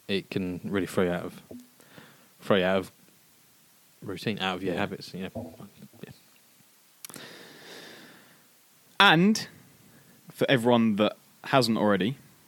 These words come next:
Speaker 2: we're also recording this episode, so go and watch it on YouTube and actually see our face. You can see where we record it. We can,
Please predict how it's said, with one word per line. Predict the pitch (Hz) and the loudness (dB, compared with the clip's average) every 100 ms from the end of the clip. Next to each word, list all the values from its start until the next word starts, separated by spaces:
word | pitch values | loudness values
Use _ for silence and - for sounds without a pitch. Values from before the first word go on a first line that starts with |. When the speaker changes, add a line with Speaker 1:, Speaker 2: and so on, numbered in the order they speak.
| _ _ _ - | _ _ _ -4
Speaker 2:
we're | 117 | -2
also | 143 135 | -2 -2
recording | 113 110 123 | -6 -2 -4
this | 101 - | -4 -8
episode, | - 90 113 - - - - - _ - | -12 -6 -4 -6 -18 -20 -20 -20 _ -4
so | - 98 95 95 - _ _ _ _ _ _ _ _ _ _ _ | 4 4 6 2 -2 _ _ _ _ _ _ _ _ _ _ _
go | 135 127 120 | 6 8 8
and | 117 110 110 104 - _ _ _ _ _ _ - | 6 4 4 2 -2 _ _ _ _ _ _ 2
watch | 113 - - | 2 2 -2
it | |
on | 95 | 2
YouTube | 101 95 92 | 2 0 -2
and | 90 | -2
actually | 101 - 95 | -2 -4 -8
see | - - 107 | -4 -2 0
our | 95 95 | -2 -4
face. | - 92 85 - | -10 -14 -14 -16
You | 101 | -16
can | 95 92 | -14 -16
see | - 101 | -12 -10
where | 95 90 | -4 -2
we | 85 | -2
record | 80 - 85 | -4 -4 -4
it. | 80 - | -4 -4
We | 85 | -6
can, | 85 85 82 | -4 -4 -4